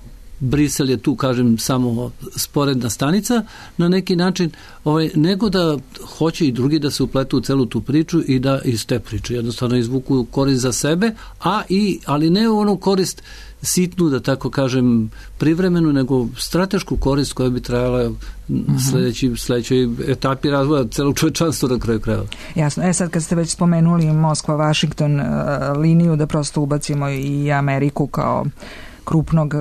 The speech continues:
Speaker 2: možda najkrupnijeg igrača u ovu priču. E, Amerika insistira na daljim sankcijama Rusiji, dakle, taj pritisak će biti nastavljen, ali se sve češće i spominje mogućnost naoružavanja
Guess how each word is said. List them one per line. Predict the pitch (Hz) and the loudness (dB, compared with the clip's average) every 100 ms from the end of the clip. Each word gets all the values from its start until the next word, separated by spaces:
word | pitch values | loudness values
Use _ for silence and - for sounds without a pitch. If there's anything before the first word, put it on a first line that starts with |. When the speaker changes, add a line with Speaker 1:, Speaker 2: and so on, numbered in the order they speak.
| 143 135 | -2 -2
Speaker 2:
možda | 127 120 | -4 -2
najkrupnijeg | 135 143 - 139 160 151 143 | 0 0 0 0 0 0 0
igrača | 139 135 131 - 139 | 0 0 0 0 -2
u | 131 156 151 | 0 0 2
ovu | 160 156 147 | 2 2 0
priču. | - 175 165 147 | 2 0 0 -4
E, | - - - - - | -4 -10 -12 -14 -4
Amerika | 165 185 202 226 226 | 0 2 2 2 2
insistira | 226 214 214 175 196 175 | 0 2 2 2 0 2
na | 170 | 2
daljim | 165 196 233 208 | 2 2 2 2
sankcijama | - 180 170 - 185 165 156 151 143 151 | 2 2 2 2 0 2 2 2 2 2
Rusiji, | 160 185 - - 226 226 202 185 | 2 0 0 0 2 4 4 2
dakle, | 170 165 170 160 139 147 147 - - - - | 0 0 0 0 0 -4 -4 -8 -18 -16 -4
taj | 170 156 151 | 0 0 -2
pritisak | - 175 160 - 156 | 0 0 0 -2 -2
će | - 160 | -2 0
biti | 165 165 156 | 2 2 2
nastavljen, | 151 175 - 240 233 220 - | 4 2 0 2 2 2 0
ali | 160 170 190 | 0 2 2
se | 196 185 | 2 0
sve | - 151 | 0 -2
češće | 151 147 - 160 - | 0 -2 -2 -2 0
i | 185 190 | 2 2
spominje | - 160 160 165 170 | 0 2 4 4 4
mogućnost | 156 143 147 - 147 | 4 2 0 0 0
naoružavanja | 156 156 156 165 160 156 156 160 127 | 2 4 4 2 2 0 0 0 -4